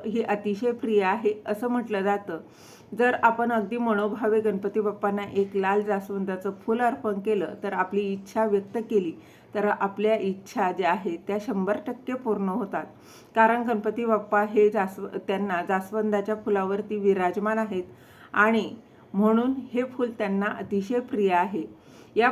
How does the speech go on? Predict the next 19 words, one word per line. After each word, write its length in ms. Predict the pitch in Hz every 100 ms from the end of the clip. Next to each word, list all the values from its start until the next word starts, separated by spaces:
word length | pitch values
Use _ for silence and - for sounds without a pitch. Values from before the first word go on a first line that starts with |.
| 254
फुलासोबतच 840 | 262 254 - 226 226 226 233 226 -
या 180 | 202 208
झाडाच्या 480 | 220 202 196 202 226
पानांना 580 | 226 196 185 190 202
सुद्धा 340 | 220 202 160 226
अत्यंत 580 | 240 - - 214 208 220
महत्त्व 440 | 214 202 196 220
आहे 300 | 202 196 180 - - - -
आणि 160 | 196
बाप्पांना 580 | 214 214 196 208 202 220
या 160 | 220 202
झाडाची 440 | 233 190 190 196
पानं 360 | 220 202 175 208
सुद्धा 300 | 226 190 233
अत्यंत 480 | 233 226 190 180 208
प्रिय 380 | 208 208 185
आहेत 300 | 175 190 185 160 -
आणि 180 | 190 190
म्हणून 380 | 196 220 202